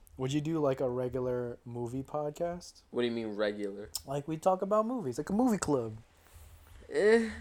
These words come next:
Speaker 1: All right, cool. Yeah, me neither.
Speaker 2: Eh. Like
Speaker 1: Uh, that, that could be a special. That could be like a, "Yo,
Speaker 2: Yeah.
Speaker 1: Nathan, come on,
Speaker 2: Yeah.
Speaker 1: come on the fucking pod,
Speaker 2: Yo,
Speaker 1: bro."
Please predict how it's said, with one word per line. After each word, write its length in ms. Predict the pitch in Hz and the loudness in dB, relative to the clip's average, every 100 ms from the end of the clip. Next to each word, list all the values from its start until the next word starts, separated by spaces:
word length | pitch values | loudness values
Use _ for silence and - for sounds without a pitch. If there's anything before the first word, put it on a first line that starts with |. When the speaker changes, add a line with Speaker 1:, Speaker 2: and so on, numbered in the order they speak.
| 226 - - - - - - - | -14 -18 -20 -20 -20 -20 -20 0
Speaker 1:
All 60 | 156 | 4
right, 340 | 147 120 117 | 6 4 0
cool. 180 | 135 123 | 0 2
Yeah, 140 | 127 | 2
me 120 | 127 | 0
neither. 300 | 123 120 117 120 - - _ - - | -4 -4 -6 -8 -20 -20 _ -20 -8
Speaker 2:
Eh. 500 | 170 185 190 202 208 202 - _ _ _ _ _ _ - - 160 | -4 -4 -4 -8 -8 -12 -18 _ _ _ _ _ _ -20 -2 2
Like 160 | 170 170 | 4 8
Speaker 1:
Uh, 60 | |
that, 260 | 170 214 196 | 10 10 8
that 120 | 202 | 6
could 160 | 208 160 | 6 4
be 120 | 147 | 4
a 60 | 127 | 4
special. 440 | - 113 - 113 | -2 -8 -8 -2
That 160 | 135 147 | 0 2
could 100 | 156 | 2
be 100 | 156 | 4
like 200 | 143 185 | 6 6
a, 120 | 208 | 10
"Yo, 200 | 160 139 | 10 10
Speaker 2:
Yeah. 60 | |
Speaker 1:
Nathan, 340 | 143 143 139 123 | 8 6 4 0
come 200 | 143 135 | 2 4
on, 360 | 135 131 131 - | 4 4 -4 -6
Speaker 2:
Yeah. 420 | 165 196 202 160 | 6 8 10 10
Speaker 1:
come 120 | 160 | 10
on 120 | 175 185 | 10 8
the 100 | 175 | 4
fucking 320 | 175 175 160 | 4 4 4
pod, 160 | 127 | 12
Speaker 2:
Yo, 300 | 160 160 123 | 12 12 12
Speaker 1:
bro." 260 | 135 139 | 10 6